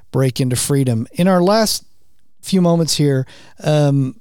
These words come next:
as you guys were talking, I've been sitting here perusing this one chapter that I would like for you to speak into, um,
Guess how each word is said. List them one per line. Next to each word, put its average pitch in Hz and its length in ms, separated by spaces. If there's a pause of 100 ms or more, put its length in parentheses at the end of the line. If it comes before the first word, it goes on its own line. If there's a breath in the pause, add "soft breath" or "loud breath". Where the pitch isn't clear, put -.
(120)
as 143 260
you 190 60
guys 175 300
were 143 80
talking, 156 400
I've 160 80
been 165 100
sitting 151 280
here 143 120
perusing 143 500
this 127 200
one 139 340 (380 loud breath)
chapter 147 400
that 139 160
I 151 80
would 156 140
like 143 160
for 147 100
you 135 60
to 131 60
speak 131 320
into, 127 680
um, 123 560